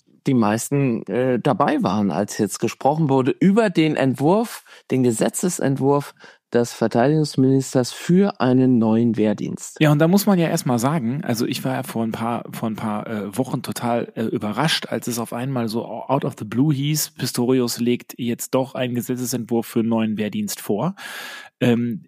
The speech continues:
Speaker 2: der ist
Speaker 1: Das
Speaker 2: jetzt
Speaker 1: war noch zur Ampelzeit.
Speaker 2: Ja, genau, so. Ähm, der ist jetzt durchgesickert,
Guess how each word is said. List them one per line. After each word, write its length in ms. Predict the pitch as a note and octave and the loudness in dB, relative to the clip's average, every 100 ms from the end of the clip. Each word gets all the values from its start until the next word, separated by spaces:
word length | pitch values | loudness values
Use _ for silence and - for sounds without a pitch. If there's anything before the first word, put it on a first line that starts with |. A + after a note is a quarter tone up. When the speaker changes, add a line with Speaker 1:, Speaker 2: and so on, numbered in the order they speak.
| - | -10
Speaker 2:
der 300 | B2 C#3+ F3 | 0 0 2
ist 200 | - - | 0 2
Speaker 1:
Das 100 | F3+ | 2
Speaker 2:
jetzt 80 | |
Speaker 1:
war 120 | C3+ C#3+ | 4 4
noch 140 | F3 | 2
zur 160 | - E3 | 2 2
Ampelzeit. 580 | B3+ D3 - G#2 F#2 | 2 0 2 0 2
Speaker 2:
Ja, 280 | D#3+ E3 A#2 | 4 4 4
genau, 460 | D3+ C3 A2+ F3+ G#3+ | 2 2 4 2 -2
so. 320 | - B2+ D#3+ G3+ - - _ | 2 4 4 0 -8 -20 _
Ähm, 420 | C3+ C3 C3 B2+ - _ | 2 2 2 -4 -12 _
der 240 | A2 E3+ | 2 4
ist 160 | A#3 - | 4 4
jetzt 260 | C#4+ - - | 2 4 6
durchgesickert, 800 | B3 - G3 A#2 - A2+ G#2 | 6 6 6 6 4 2 0